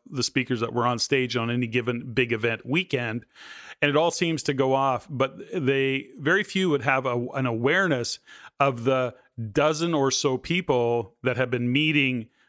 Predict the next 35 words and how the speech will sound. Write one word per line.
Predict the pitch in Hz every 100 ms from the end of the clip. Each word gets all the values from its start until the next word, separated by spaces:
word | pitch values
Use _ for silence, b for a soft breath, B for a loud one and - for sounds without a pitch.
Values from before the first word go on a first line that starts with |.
| _ 135
on | 131
a | 123
daily | 104 131 139 135 127
basis | 117 127 131 131 117 120
leading | 127 127 123
up | 127 135 -
to | 131
that | 123 120
event, | 113 120 120 120 B B B -
the | 113
roles | 117 131 135
that | 131
had | 127 123
to | 120
be | 123
played, | - 123 123 120
the | 117
expectations | - 127 - 127 123 131
that | 120 117
had | 123 120
to | 117
be | 120
met, | 123 123 123 - B B B -
all | 135 139
of | 131 113
the | 123
logistics | 113 117 110 107 156 151 143 127 - - -
and | 131 127 120
the | 120 117 - - -
operation | 139 139 131 117 131 180 - 165 127
of | 123 117
that | 131 135 - _ _ _ _ -
and | 147 131
connection | - 131 131 170 - 143
with | 135 135